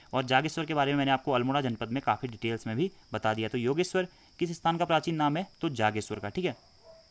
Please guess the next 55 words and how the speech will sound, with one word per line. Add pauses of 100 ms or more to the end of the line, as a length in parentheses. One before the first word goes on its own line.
(320)
और
जागेश्वर
में
ही (280)
वर्तमान
में
एक
सौ
चौबीस
छोटे
बड़े
मंदिरों
का
समूह
स्थित (140)
है,
ठीक
है। (220)
और
उत्तराखंड
का
पांचवा
धाम
नाम
से
भी (300)
जागेश्वर
को
जाना
जाता
है
और
जो
कि
जाड़गंगा
नदी
के
किनारे
स्थित
है, (280)
एग्जाम
में
पूछा
भी
जा
चुका
है,
ठीक
है,
अल्मोड़ा
जनपद
में। (300)
नेक्स्ट
क्वेश्चन
है